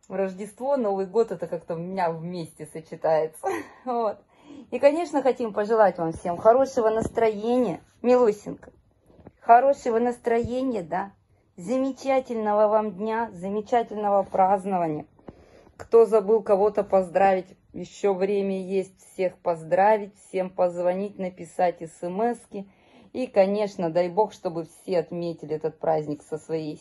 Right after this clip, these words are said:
семьей. Моя семья, к сожалению, далеко,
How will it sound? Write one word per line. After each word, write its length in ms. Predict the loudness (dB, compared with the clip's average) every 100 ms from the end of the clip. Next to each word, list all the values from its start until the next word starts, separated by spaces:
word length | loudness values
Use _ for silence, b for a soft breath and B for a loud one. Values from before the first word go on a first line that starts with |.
| -12
семьей. 420 | -10 -6 -2 -2 -4 B B -4
Моя 320 | 2 4 4
семья, 400 | 0 -4 2 2
к 80 | 2
сожалению, 680 | -4 -2 0 0 0 -4 -4
далеко, 600 | -2 -2 0 4 4